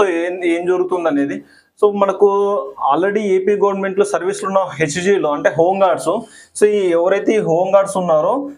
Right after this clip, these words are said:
so, వీళ్ళు మొన్న ఏపీ హైకోర్టుకి వెళ్ళారు. హైకోర్టుకి వెళ్ళి మాకు ట్వంటీ ఫైవ్ పర్సెంట్ రిజర్వేషన్ ఉంది, so, మేము ఎగ్జామ్కి అటెండ్ అయినా అవ్వకపోయినా మా ఒక్క పోస్టులు మాకు భర్తీ చేయండి, so, మమ్మల్ని ఫుల్ఫిల్ చేయండి అని చెప్పి వీళ్ళు ఏపీ హైకోర్టుకి వెళ్ళారు.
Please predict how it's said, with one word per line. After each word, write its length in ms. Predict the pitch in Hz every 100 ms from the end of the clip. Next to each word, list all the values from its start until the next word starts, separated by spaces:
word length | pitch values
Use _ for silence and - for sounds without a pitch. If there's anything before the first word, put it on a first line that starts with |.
| _ -
so, 60 | 208
వీళ్ళు 520 | 208 202 196 196 190
మొన్న 360 | 180 175 175 170
ఏపీ 320 | 160 185 220
హైకోర్టుకి 520 | 196 165 190 214 214
వెళ్ళారు. 400 | 190 160 123 - - _ _ _ _ _ -
హైకోర్టుకి 460 | 170 175 214 -
వెళ్ళి 340 | 196 208 214 196
మాకు 540 | 185 180 180 170 151
ట్వంటీ 300 | 285 160 165
ఫైవ్ 240 | 170 185 175
పర్సెంట్ 340 | 175 196 190
రిజర్వేషన్ 560 | 165 170 190 196 190 170
ఉంది, 340 | 156 202 285 - - - 202
so, 60 |
మేము 240 | 202 208 175
ఎగ్జామ్కి 440 | 156 175 226 208
అటెండ్ 300 | 196 208 208
అయినా 520 | 202 135 165 175 214
అవ్వకపోయినా 680 | 208 175 185 190 185 196 233
మా 320 | 220 180 185
ఒక్క 240 | 180 - 185 180
పోస్టులు 320 | 185 190 214
మాకు 240 | 190 170
భర్తీ 320 | 156 147 147 185
చేయండి, 640 | 180 170 160 143 139 143 - _ _ -
so, 40 | 190
మమ్మల్ని 320 | 185 185 180
ఫుల్ఫిల్ 460 | 185 190 220 214
చేయండి 160 | 196 190
అని 100 | 190 185
చెప్పి 160 | 202
వీళ్ళు 300 | 202 196 180
ఏపీ 300 | 156 160 165
హైకోర్టుకి 500 | 175 160 170 190 185
వెళ్ళారు. 420 | 156 143 143 -